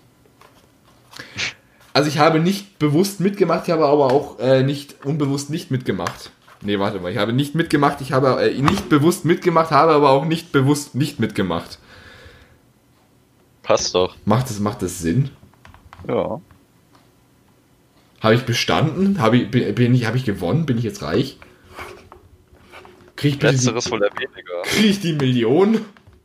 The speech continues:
Speaker 1: Günni, hallo? Mich würde aber mal ganz ehrlich interessieren, wer sich das Ganze überhaupt immer alles ausdenkt. Solche Trends.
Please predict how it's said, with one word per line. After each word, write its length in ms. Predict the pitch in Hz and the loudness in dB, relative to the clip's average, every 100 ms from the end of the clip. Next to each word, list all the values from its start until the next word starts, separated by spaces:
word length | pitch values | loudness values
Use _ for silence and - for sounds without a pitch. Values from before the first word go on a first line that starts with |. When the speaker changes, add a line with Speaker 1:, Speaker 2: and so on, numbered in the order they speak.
| _ _ _ _ _ - | _ _ _ _ _ -4
Speaker 1:
Günni, 520 | 180 196 247 262 - | 0 2 2 0 0
hallo? 520 | 156 151 180 247 247 - - - - - - - - - - - - - _ _ _ _ _ _ _ _ _ _ _ - | 2 4 6 4 2 -8 -20 -20 -20 -18 -18 -14 -8 -8 -10 -20 -20 -20 _ _ _ _ _ _ _ _ _ _ _ -6
Mich 100 | 131 | 2
würde 120 | 190 | 4
aber 60 | 190 | 4
mal 80 | 147 | 2
ganz 180 | 139 110 | 0 -4
ehrlich 180 | 156 147 | -6 -6
interessieren, 360 | 147 131 156 | -6 -4 0
wer 100 | 143 | 0
sich 160 | 139 131 | 0 -4
das 140 | 123 | -4
Ganze 260 | 113 110 120 | -2 0 0
überhaupt 240 | 104 104 | 0 0
immer 160 | 104 104 | 0 -2
alles 300 | 73 98 98 | -2 -2 0
ausdenkt. 640 | 117 190 - - 80 85 - | 2 2 0 -4 -6 -6 -10
Solche 480 | - - 107 117 | -8 -2 0 0
Trends. 840 | - - 92 95 90 - - - | -4 -4 -2 -2 -2 -6 -8 -10